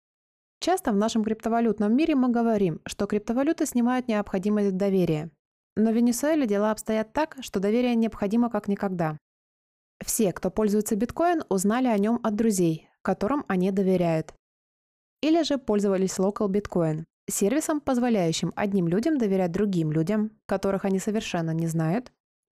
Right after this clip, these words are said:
и использующим систему эскроу-счетов или рейтинговую систему. Таким образом, вопрос состоит в том, как можно добиться доверия и уверенности в новых финансовых продуктах и инструментах. Я часто слышу словосочетание «не требующее доверия».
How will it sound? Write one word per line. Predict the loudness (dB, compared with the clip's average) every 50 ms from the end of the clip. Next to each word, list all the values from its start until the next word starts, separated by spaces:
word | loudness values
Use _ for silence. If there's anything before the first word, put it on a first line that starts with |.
| _ _ _ _ _ _ _ _ 0
и | 2 2 2
использующим | 0 0 -4 -4 -2 0 0 0 0 0 0 -2
систему | -2 -2 -4 -4 -2 -2 0 0 0 -2 -2 -4
эскроу-счетов | -6 -4 -2 -2 -2 0 -2 -2 -4 -6 -4 -2 -2 -2 -2 -4 -12 _ -4
или | -2 2 2 2
рейтинговую | 2 2 0 0 0 0 0 0 0 0 0
систему. | 0 0 -4 -4 -2 -2 -2 -2 -4 -6 -10 _ _ _ _ _ _ _ _ _ -4
Таким | -4 -4 0 0 2 2
образом, | 2 0 0 0 -2 0 -2 -4 -6 _ -4
вопрос | -4 -4 0 0 -2 0
состоит | 0 -4 -4 -2 -2 -2 -2 -2
в | -4 -4
том, | -2 -2 -2 -2 _ _ _
как | -4 -4 -4 0 0
можно | 2 2 2 2 0 -2 -2
добиться | -2 -2 -2 -2 -2 -2 -4 -2
доверия | -2 0 2 2 2 2 2 0 -2 -4 _ -2
и | 2
уверенности | 2 2 4 2 2 2 2 0 -2 -4 -4 -4
в | -2
новых | 0 0 0 -2 -4 -4
финансовых | -4 -2 -2 -2 -2 -4 -4 -4 -4 -4 -2
продуктах | -4 -4 -2 -2 -4 -4 -4 -6 -6 -6 -2
и | 0 2 2
инструментах. | 2 0 0 0 0 2 2 0 -2 -4 -6 -8 -8 _ _ _ _ _ _ _ _ _ _ _ _ _ _ -2
Я | 0 0 0
часто | 0 0 -2 0 0 -2
слышу | -2 -2 -2 -2 -2 -6
словосочетание | -4 -2 -2 -2 -2 -2 -2 -4 -4 -6 -2 0 0 0 2 0 0 -2 0
«не | 0 0 0
требующее | 0 0 -2 0 2 2 0 0 0 -2 -2
доверия». | 0 0 2 2 2 2 0 -4 -6